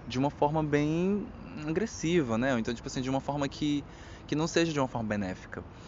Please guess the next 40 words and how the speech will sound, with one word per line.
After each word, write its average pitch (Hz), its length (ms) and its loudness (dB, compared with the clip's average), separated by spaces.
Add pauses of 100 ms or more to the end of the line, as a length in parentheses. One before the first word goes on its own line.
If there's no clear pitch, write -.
Se - 100 -6
você 135 140 0
imagina 135 280 2
que 131 60 -2
alguém 117 180 2
invada 104 320 2
a - 20 -6
sua 101 220 -2
casa, 92 560 0 (300)
invada, 104 380 4
sei 104 140 -8
lá, 98 100 -2
um, 95 200 -6 (300)
um 104 40 -6
espaço 117 560 4
de 98 80 -6
trabalho, 107 540 2
você 120 300 -2
não, 160 100 -2
não 170 340 -2
imagina 156 300 0
que 165 60 -4
a 165 40 0
pessoa 160 220 4
vai 160 160 2
bater, 120 260 0
ela 104 140 4
vai 107 120 2
invadir. 113 480 -2 (400)
E 107 80 0
vai 127 600 4 (460)
pegar 117 600 4
e 107 80 2
vai 101 180 0
subtrair 110 520 -2
o 110 40 0
que - 120 -14
tem 120 180 -2
naquele 127 260 0
local. 131 440 -2